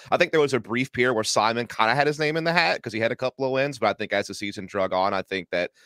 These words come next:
these are the three that kinda separate themselves from the pack. Um, if I'm comparing Calvin to Gannon,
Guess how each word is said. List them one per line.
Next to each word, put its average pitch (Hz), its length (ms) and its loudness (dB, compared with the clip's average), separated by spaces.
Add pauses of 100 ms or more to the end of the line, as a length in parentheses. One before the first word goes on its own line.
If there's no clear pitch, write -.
(160)
these 101 240 -6
are - 20 -12
the 95 80 -4
three 98 200 -8
that 95 140 0
kinda 90 200 -4
separate 95 340 -4
themselves 95 400 -4
from 92 140 -12
the 87 60 -8
pack. 101 360 0 (440)
Um, 113 280 2
if 165 140 0
I'm 175 100 0
comparing 175 540 0
Calvin 139 460 2
to 123 100 -4
Gannon, 131 540 0